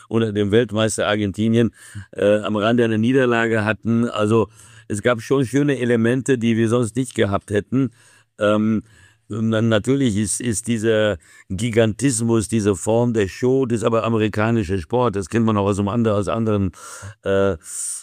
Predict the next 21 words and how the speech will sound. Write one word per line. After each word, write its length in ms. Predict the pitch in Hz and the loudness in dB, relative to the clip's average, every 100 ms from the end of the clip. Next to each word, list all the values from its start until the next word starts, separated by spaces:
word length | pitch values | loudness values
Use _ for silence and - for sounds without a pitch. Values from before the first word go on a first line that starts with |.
| - | -4
äh, 760 | 101 101 98 101 104 98 95 87 | 0 2 2 2 0 -2 -4 -6
Sportarten 640 | - 98 117 95 107 107 | 0 0 2 0 0 0
in 120 | 104 | -2
den 20 | 110 | 0
U 100 | 110 | 2
S 140 | 101 | 2
A, 80 | 101 | 2
so 120 | 101 | 2
machen 280 | 101 117 131 | 2 2 2
die 100 | 117 | 2
das 220 | 101 85 | 2 0
eben 240 | 98 117 | -2 0
auch, 100 | 104 | 0
die 160 | 101 98 | 0 -2
Eintrittspreise 840 | 98 131 107 104 - 92 113 113 104 | -2 -4 -4 -6 -4 0 2 2 0
sind, 340 | 101 101 87 | 2 0 0
äh, 360 | - 101 95 90 | -2 0 2 0
absolut 340 | - - 101 | -2 -2 -2
asozial. 800 | - 135 104 92 92 85 87 123 - - - - | 0 -2 0 -2 0 2 2 0 -2 -8 -20 -6
Ja, 80 | 87 | -2
also, 200 | 101 107 | 0 0